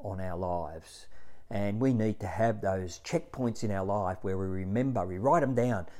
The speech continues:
things God has done, 'cause we need to go back and look at 'em when we're going through another difficult situation.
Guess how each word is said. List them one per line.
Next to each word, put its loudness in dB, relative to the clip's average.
things 0
God 4
has -2
done, 0
'cause -4
we -2
need -2
to -4
go 2
back 0
and -2
look 0
at 2
'em -2
when 0
we're 0
going 0
through -4
another 0
difficult -4
situation. -2